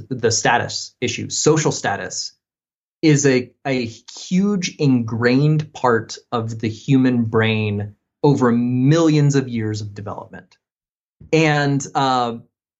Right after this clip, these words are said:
understanding social status dynamics, particularly social sta-, status dynamics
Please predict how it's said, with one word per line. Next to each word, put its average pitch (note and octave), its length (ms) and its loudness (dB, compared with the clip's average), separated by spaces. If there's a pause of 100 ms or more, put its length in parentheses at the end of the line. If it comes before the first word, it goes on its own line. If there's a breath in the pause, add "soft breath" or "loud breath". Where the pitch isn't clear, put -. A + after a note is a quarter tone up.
(400)
understanding E3+ 880 0
social C3+ 420 -4
status D#3+ 480 -2
dynamics, E3 640 -6
particularly E3 960 2
social C#3+ 340 0
sta-, C3 400 -2
status B2 400 -2
dynamics A#2 720 -2